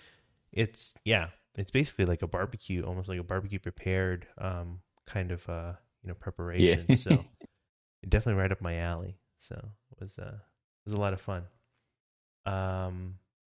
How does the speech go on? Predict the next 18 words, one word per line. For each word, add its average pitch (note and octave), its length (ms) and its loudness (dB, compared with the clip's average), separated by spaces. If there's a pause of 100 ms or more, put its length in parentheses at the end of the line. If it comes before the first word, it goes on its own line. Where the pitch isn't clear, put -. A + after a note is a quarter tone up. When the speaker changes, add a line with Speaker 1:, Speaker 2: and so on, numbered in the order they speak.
(240)
Speaker 1:
I F#2+ 60 -8
believe, G2 560 -4
yeah, G#2 140 0
there's, G2 340 -2 (100)
like, F#2 220 -2 (320)
that's F2+ 160 -6
his F#2 140 -2
family, F2+ 400 0
I E2 80 -2
think, F2 380 -4
you E2+ 80 -4
know, E2+ 260 -8 (400)
um, F2 400 -6 (280)
out F#2 260 -4
there F2 160 -4
just F#2 200 -10
preparing, F2+ 540 -4 (680)
um, G1+ 640 -8